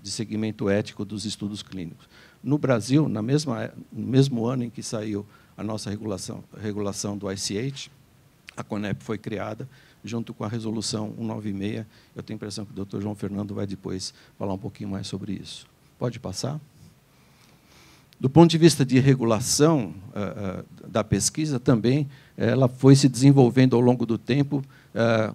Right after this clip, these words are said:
primeiro do F D A, depois da criação da agência europeia, a criação do I C H, que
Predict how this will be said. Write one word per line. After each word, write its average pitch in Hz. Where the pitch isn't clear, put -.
primeiro 123
do 104
F 117
D 113
A, 139
depois 123
da 123
criação 120
da 110
agência 113
europeia, 120
a -
criação 127
do 107
I 107
C 107
H, 120
que 104